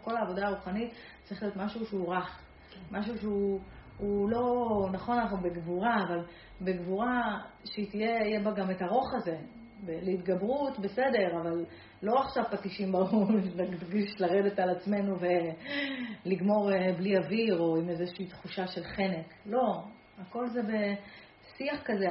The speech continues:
עדין שצריך להיות... אה, עדינים עם עצמנו. אה, ולתקן את המידות,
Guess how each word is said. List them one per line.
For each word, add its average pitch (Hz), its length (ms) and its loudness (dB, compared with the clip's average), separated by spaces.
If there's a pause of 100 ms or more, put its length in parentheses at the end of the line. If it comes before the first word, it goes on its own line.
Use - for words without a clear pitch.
עדין 240 240 2
שצריך 202 360 -8
להיות... 208 340 2
אה, 180 440 0 (2250)
עדינים 202 440 2
עם 196 80 2
עצמנו. 190 420 0 (1200)
אה, 196 60 -2 (640)
ולתקן 208 500 -2
את 247 60 -4
המידות, 208 340 0